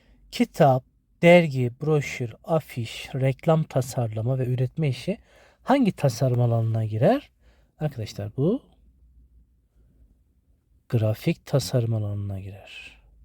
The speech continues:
Sekiz, tasarlanan ürünün kum, kil, plastik, hamur gibi kolay şekil alabilen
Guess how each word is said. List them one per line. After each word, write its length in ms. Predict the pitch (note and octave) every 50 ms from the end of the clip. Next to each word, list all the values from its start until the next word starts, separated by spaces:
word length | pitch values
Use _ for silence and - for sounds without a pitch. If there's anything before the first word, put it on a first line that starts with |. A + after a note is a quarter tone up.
| _ _ _ _ _ _ _ _ _ _ _ _ _ _ _ _ _ _ _ _ _ _ _ _ _ _ _ _ _ _ _ _ _ _ _ _ _ _ _ _ _ _ _ _ _ _
Sekiz, 560 | - - - A2+ - - D3+ F3+ A3 - - - _ _ _ _ _ _ _ - -
tasarlanan 680 | - - B2 - - - C#3+ C3+ B2+ C#3 D#3+ G#3 A3
ürünün 400 | G#3+ G3 F#3 F#3+ F#3+ F#3+ F#3 F#3 - _ _ -
kum, 320 | - F3+ D#3+ D#3+ E3 D#3+
kil, 320 | D#3 - - - D#3+ D3 D3
plastik, 580 | - - C#3 C3+ C3+ C3 B2+ - - C#3+ C3
hamur 280 | - - C#3 C3 E3 G3
gibi 240 | F3+ C#3+ B2+ A2+ A2+
kolay 320 | - - - C3+ D#3 F#3+
şekil 340 | F#3 - - D3 B2+ - C3+
alabilen 400 | B2 A#2+ A2+ G#2+ G2+ G2+ G2+ -